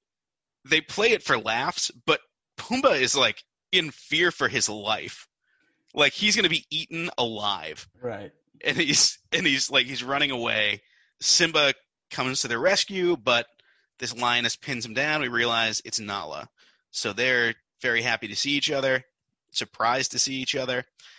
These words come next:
Speaker 1: Nala explains what's happening at Pride Rock, reveals to Timon and Pumbaa that Simba is the rightful king. And Timon sort of is sent away, Timon and Pumbaa are sent away, uh, by Simba so he can catch up with Nala.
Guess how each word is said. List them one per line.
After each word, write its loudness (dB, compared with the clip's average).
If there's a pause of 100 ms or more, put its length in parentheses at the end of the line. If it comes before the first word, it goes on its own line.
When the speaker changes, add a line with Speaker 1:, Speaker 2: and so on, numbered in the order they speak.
(300)
Speaker 1:
Nala 2
explains -4
what's -8
happening -4
at -16
Pride -6
Rock, 0 (320)
reveals -2
to -12
Timon -8
and -12
Pumbaa -4
that -6
Simba -2
is -4
the -10
rightful -8
king. -10 (320)
And -2 (100)
Timon -4 (280)
sort -4
of -4 (220)
is -4
sent -2
away, -2
Timon -8
and -12
Pumbaa -10
are -4
sent -4
away, -2 (480)
uh, -4
by -2
Simba -2
so -4
he -10
can -12
catch -6
up -8
with -12
Nala. -6